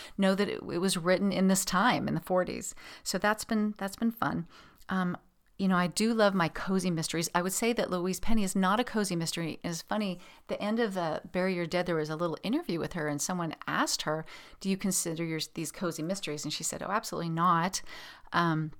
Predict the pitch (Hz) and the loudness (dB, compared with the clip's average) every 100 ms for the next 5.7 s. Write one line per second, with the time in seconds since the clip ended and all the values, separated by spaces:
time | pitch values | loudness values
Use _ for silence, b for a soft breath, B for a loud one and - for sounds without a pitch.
0 | - - - _ _ _ - - _ 202 | -18 -20 -20 _ _ _ -20 -20 _ 2
1 | 202 196 - - 269 349 349 269 240 214 | 2 2 0 0 2 2 6 4 6 2
2 | 208 - 185 185 - - 190 190 - 220 | 2 0 2 2 0 -10 -8 -6 -4 -2
3 | 226 226 220 190 170 - 190 185 - B | -2 -2 0 0 0 -2 0 0 -4 B
4 | B B 226 - 311 320 302 269 190 226 | B B 0 4 6 6 6 4 4 6
5 | 269 330 254 220 202 180 | 6 6 4 2 2 -2